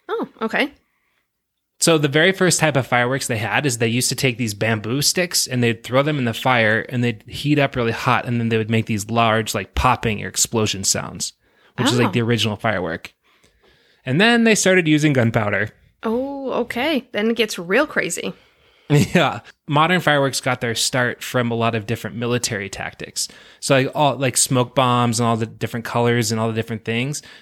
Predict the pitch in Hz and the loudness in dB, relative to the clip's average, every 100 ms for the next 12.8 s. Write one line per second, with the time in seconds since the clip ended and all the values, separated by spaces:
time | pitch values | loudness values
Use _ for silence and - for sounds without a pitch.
0 | - 143 151 131 143 135 127 127 123 135 | -2 2 4 2 0 2 2 0 -2 0
1 | 147 127 113 107 101 104 _ - 123 117 | 0 0 0 0 -2 -6 _ -6 -6 -2
2 | - 143 143 143 - - _ - - - | 0 2 2 2 -8 -14 _ -4 -2 0
3 | 120 107 107 117 - _ - 135 120 117 | -2 -2 -4 -6 -6 _ -2 0 2 0
4 | 123 127 120 123 113 107 - 113 104 _ | 2 0 0 0 0 0 -2 -4 -4 _
5 | _ - - 117 101 113 95 - 113 110 | _ -6 0 0 0 -4 -6 -6 -8 -6
6 | - 117 113 113 107 107 101 95 110 90 | -2 0 -2 -2 -2 -4 -6 -10 -10 -8
7 | - 95 - - - 127 131 139 131 123 | -8 -10 -10 -14 -8 -2 2 4 4 2
8 | 117 - 113 - 220 202 185 107 - 110 | 0 0 0 2 2 2 2 0 0 0
9 | 143 185 - 170 160 143 135 123 - 113 | 0 -2 0 0 2 2 2 0 -2 0
10 | 180 131 120 - - _ 190 185 147 131 | 2 2 2 -4 -16 _ -2 -2 0 0
11 | 120 127 123 - 113 117 110 - - 104 | 0 2 0 0 -2 0 -2 -4 -4 -4
12 | 107 107 110 110 101 95 - | -2 0 -2 -4 -8 -8 -8